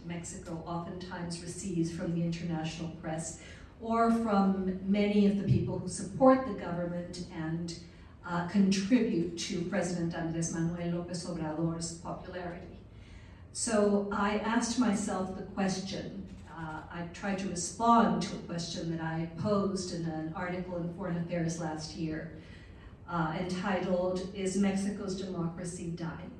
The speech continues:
And at that point, I said, "It isn't dying, but it is at risk." And that is a point I want to underscore today, and it is a serious risk that could be reinforced by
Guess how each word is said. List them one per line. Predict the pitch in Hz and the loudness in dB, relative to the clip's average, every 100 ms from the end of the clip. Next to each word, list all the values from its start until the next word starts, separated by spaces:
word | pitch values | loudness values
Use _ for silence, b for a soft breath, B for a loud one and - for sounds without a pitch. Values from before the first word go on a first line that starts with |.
| - - - B B B 208 | -16 -16 -16 B B B 0
And | 196 190 190 - | 4 6 6 4
at | 247 226 247 | 0 0 4
that | 262 - - 240 | 4 4 -2 0
point, | 196 175 - - | 0 0 -2 -4
I | 175 | -6
said, | 175 202 185 180 - | -4 0 0 0 -2
"It | 208 | -2
isn't | 214 214 - - | 0 0 -2 -4
dying, | 170 170 160 147 165 - | -2 0 -2 -4 -8 -6
but | 180 | -2
it | 170 180 | -2 0
is | 180 180 - - 165 - | -2 -2 -4 -6 -6 -4
at | 170 170 165 | -2 -2 -4
risk." | 170 165 - - - - 202 | -6 -6 -6 -8 -10 -12 -8
And | 190 | 0
that | 196 | 2
is | 196 196 | 2 0
a | |
point | - 196 175 - | -2 -4 -4 -6
I | 175 165 | -4 -4
want | 170 170 | -2 -4
to | - - | -6 -6
underscore | 170 170 170 - 190 185 165 165 - B B B B | -4 -4 -4 -6 -4 0 0 -2 -6 B B B B
today, | - 220 240 185 170 170 - 190 | -4 2 4 6 4 2 -2 -4
and | 180 170 175 170 - | -2 -2 -2 -4 -4
it | 190 | -2
is | 180 180 | 0 0
a | - | -2
serious | - 262 247 208 - - - - | 0 6 6 6 0 -2 -6 -10
risk | 160 - - - | -10 -10 -10 -8
that | 180 - | -6 -4
could | 202 196 | -6 -4
be | 190 | -4
reinforced | 185 208 202 190 202 180 165 - - - - | 2 4 4 2 0 0 -2 -4 -8 -10 -6
by | 175 165 156 156 | -2 0 -2 -2